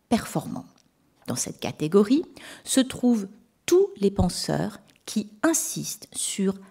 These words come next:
l'apprentissage de la langue arabe et des langues vernaculaires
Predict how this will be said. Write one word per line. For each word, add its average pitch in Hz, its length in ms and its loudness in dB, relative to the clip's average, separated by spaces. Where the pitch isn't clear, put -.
l'apprentissage 180 880 -2
de 139 80 -6
la 131 140 -2
langue 220 260 2
arabe 240 520 0
et 202 100 6
des 190 160 8
langues 190 380 4
vernaculaires 185 960 2